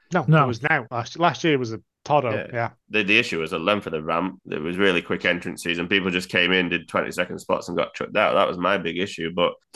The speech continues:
Speaker 3: terms of storyline and kind of that kind of stuff, they made more sense. Last year was
Speaker 2: Yeah.
Speaker 3: horrendous.
Speaker 1: Hmm,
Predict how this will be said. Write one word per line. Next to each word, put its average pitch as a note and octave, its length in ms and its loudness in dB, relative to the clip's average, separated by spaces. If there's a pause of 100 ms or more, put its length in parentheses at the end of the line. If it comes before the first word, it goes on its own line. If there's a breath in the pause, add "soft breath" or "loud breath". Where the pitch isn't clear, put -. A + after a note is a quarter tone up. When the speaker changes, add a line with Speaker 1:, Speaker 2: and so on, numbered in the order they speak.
Speaker 3:
terms G2+ 120 2
of E2 60 0
storyline E2+ 880 2
and E2 340 -12
kind D#2+ 140 -10
of D#2+ 160 -14
that - 240 -2
kind D#2 220 -8
of D2 80 -14
stuff, - 320 -12
they E2+ 220 -6 (280)
made G#2 160 0
more G2+ 220 4
sense. G2+ 400 -2
Last - 260 -6
year F#2 80 0
was C3+ 80 6
Speaker 2:
Yeah. A#3+ 140 6 (180)
Speaker 3:
horrendous. F#2 720 -4
Speaker 1:
Hmm, B3 200 -10